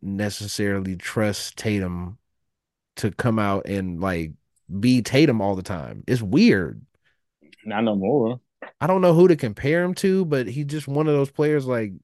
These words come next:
Speaker 1: he just turns off sometimes. It's like, sometimes, like, okay, Tatum's not here. Like, he's just here now. Like, he's, he's playing, but he's just not here now. And I hate watching those games where I'm like, "Oh, Tatum's,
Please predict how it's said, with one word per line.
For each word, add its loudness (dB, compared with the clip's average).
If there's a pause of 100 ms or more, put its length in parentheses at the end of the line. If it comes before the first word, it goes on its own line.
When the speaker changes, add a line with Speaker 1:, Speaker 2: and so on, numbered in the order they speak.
(180)
Speaker 1:
he -6
just -2
turns 0
off 2
sometimes. -6
It's -6
like, 0
sometimes, 0
like, 0
okay, -2
Tatum's 0
not -2
here. -8 (1000)
Like, -4
he's -2
just -4
here 2
now. -2
Like, 0
he's, 0
he's 0
playing, 2
but 2
he's 2
just -6
not -2
here -6
now. -14
And 0
I 4
hate 6
watching 0
those 0
games -2
where -2
I'm -4
like, -4
"Oh, 0
Tatum's, -2